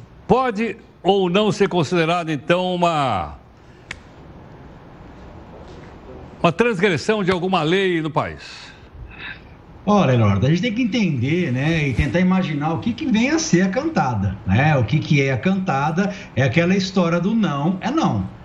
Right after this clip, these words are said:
Speaker 2: O que nós temos hoje, né, que é uma coisa,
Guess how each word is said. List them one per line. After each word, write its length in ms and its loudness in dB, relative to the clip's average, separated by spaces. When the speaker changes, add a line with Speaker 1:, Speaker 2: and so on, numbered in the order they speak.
Speaker 2:
O 60 0
que 140 4
nós 240 4
temos 400 4
hoje, 420 0
né, 180 2
que 80 -4
é 40 0
uma 140 2
coisa, 440 2